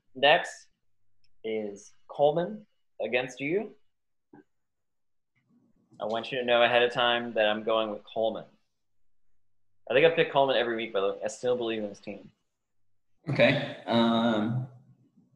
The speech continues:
Speaker 2: I respect that pick. Uh, I think Coleman might be the trendy pick this week,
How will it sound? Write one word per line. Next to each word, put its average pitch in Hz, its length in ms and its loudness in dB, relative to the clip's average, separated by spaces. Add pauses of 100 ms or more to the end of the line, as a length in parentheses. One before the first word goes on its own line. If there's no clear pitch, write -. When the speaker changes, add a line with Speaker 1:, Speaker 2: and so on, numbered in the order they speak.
(340)
Speaker 2:
I 123 60 2
respect 131 400 2
that 107 200 -2
pick. 110 300 -2 (1000)
Uh, 87 360 -2
I 87 160 -6
think - 380 0
Coleman 113 320 4
might 101 180 2
be 101 100 0
the 95 120 -4
trendy 104 380 -4
pick 98 420 -4
this 98 240 -10
week, 98 280 -2